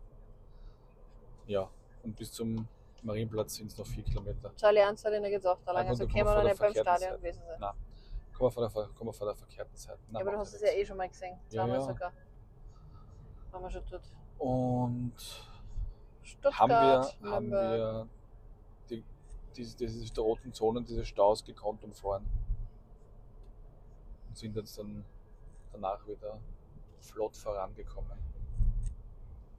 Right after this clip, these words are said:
Speaker 1: Ich finde es immer spannend, wenn man irgendwo ist, wo, wo, wo man nicht so oft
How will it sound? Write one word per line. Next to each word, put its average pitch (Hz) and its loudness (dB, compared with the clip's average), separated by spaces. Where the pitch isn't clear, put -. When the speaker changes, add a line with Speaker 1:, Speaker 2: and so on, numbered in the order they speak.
Speaker 1:
Ich - -10
finde 147 -4
es 156 0
immer 170 4
spannend, 131 4
wenn 135 -4
man 123 -2
irgendwo 135 2
ist, 147 -4
wo, 135 0
wo, 127 -8
wo 120 -4
man 123 -4
nicht 131 -10
so - -4
oft - -12